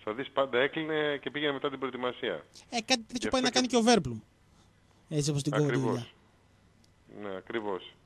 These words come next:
Speaker 1: Γιατί οπ-, όπως και να έχει, δεν έχει κλείσει πουθενά, όπου και να πάει παντός, ε, σίγουρα θα είναι μετά την προετοιμασία πλέον.
Speaker 2: Ε, έναν τέτοιο
Speaker 1: Ε, και
Speaker 2: παίκτη μετά,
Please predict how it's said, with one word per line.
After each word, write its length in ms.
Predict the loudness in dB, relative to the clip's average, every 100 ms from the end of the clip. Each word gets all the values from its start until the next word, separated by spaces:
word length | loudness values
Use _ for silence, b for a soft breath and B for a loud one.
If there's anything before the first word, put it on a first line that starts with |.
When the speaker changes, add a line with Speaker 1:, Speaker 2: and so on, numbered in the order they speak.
| -10
Speaker 1:
Γιατί 240 | -6 -4
οπ-, 320 | -4 -4 -4
όπως 220 | -2 -2 -2
και 80 |
να 80 | 0
έχει, 80 | 0
δεν 120 | 0
έχει 160 | -4 -6
κλείσει 220 | -4 -4 -4
πουθενά, 340 | -4 2 4
όπου 140 | 4 2
και 80 | -4
να 100 | 0
πάει 200 | 2 2
παντός, 480 | -2 -2 -4 -6 -16 b b b b b
ε, 460 | -2 0 2 0 -4
σίγουρα 300 | -4 -2 -2
θα 100 | 0
είναι 100 | 0
μετά 200 | 0 -2
την 100 | -2
προετοιμασία 520 | -2 -6 -6 -6 -6 -10
πλέον. 340 | -4 -4 -6 -14 _ _ B B B B _ _ -20 B B
Speaker 2:
Ε, 280 | -6 -4 2
έναν 160 | 4 4
τέτοιο 200 | 2 0
Speaker 1:
Ε, 40 |
και 40 | 4
Speaker 2:
παίκτη 280 | 4 4 0
μετά, 260 | 0 4